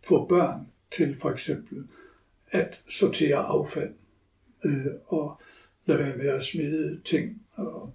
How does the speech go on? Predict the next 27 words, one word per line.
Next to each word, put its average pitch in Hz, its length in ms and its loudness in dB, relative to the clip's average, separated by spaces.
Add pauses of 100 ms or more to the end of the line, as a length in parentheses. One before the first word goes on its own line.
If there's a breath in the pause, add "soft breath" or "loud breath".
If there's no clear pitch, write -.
alle 185 160 4
de 190 120 0
der 147 180 -6
ting. - 320 -10 (520 soft breath)
Men 147 320 -4 (360)
det 170 60 8
er 147 40 8
jo 139 200 2
først, - 520 2 (180)
når 160 500 4 (320)
de 220 180 6
børn - 360 4 (580)
og - 360 4
unge 156 240 -6 (880)
inden, 220 440 6 (360)
øh, 185 240 8 (140)
selvbestemt - 880 4 (460)
har 175 260 4
en 175 60 -2
opfattelse 170 640 0
af, - 180 2 (500 soft breath)
at 202 200 0
når 165 180 6
jeg 147 100 -4
gør 196 240 4
det 185 140 6
her, 143 240 0